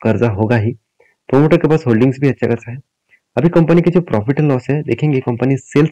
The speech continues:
लगातार बढ़ते चले गए, Company का expense भी ज़्यादा हुआ और कंपनी तो कर्जा भी उठाया है, तो जिसके लिए interest भी payment करना पड़ा। और इसीलिए कंपनी का प्रॉफिटेबिलिटी है,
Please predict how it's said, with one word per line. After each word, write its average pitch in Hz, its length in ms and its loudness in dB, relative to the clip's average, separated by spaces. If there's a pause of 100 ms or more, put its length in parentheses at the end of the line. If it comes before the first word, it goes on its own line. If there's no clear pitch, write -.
लगातार 107 380 -2
बढ़ते 104 280 -2
चले 95 260 -4
गए, 92 140 -6 (520)
Company 131 220 2
का 131 200 -2
expense - 480 -2
भी 127 80 0
ज़्यादा 117 220 -2
हुआ 110 220 -8 (440)
और 120 100 0
कंपनी 135 400 0
तो 147 80 -2
कर्जा 110 360 0
भी 123 120 0
उठाया 117 280 -2
है, 135 100 -6
तो - 260 -4
जिसके 113 280 -2
लिए 127 100 2
interest 104 360 -2
भी 135 80 2
payment 123 320 -2
करना 110 160 0
पड़ा। 110 240 -6 (720)
और - 80 2
इसीलिए 156 340 0 (340)
कंपनी 127 260 0
का 151 100 0
प्रॉफिटेबिलिटी 139 720 0
है, 113 160 -4